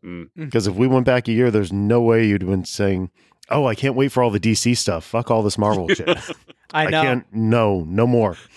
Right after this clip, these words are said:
Speaker 2: Like, I had to be, like, dragged to finishing Loki. Like, "Oh, yeah, we gotta finish
Speaker 1: Oh,
Speaker 2: that."
Speaker 1: yeah?
Speaker 2: Okay, I'll just do it real quick.
Speaker 3: Really?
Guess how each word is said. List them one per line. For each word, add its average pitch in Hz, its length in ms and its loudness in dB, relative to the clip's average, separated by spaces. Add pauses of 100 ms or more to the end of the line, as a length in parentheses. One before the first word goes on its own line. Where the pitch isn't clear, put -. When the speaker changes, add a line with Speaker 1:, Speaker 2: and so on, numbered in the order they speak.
(160)
Speaker 2:
Like, 180 280 -2
I 190 140 -2
had 220 160 0
to 214 60 0
be, 175 160 -2
like, 156 240 0
dragged 151 440 -2
to 127 80 -14
finishing 131 400 -6
Loki. 123 380 -8 (720)
Like, 131 80 -10
"Oh, 147 80 -2
yeah, 147 80 0
we 143 80 -2
gotta 151 140 0
finish 139 260 -4
Speaker 1:
Oh, - 20 -4
Speaker 2:
that." 135 200 -2
Speaker 1:
yeah? - 60 -10
Speaker 2:
Okay, 147 140 -2
I'll 147 60 2
just 151 180 -8
do 143 120 -2
it 131 80 -10
real 131 120 -10
quick. 135 240 -10
Speaker 3:
Really? 240 400 2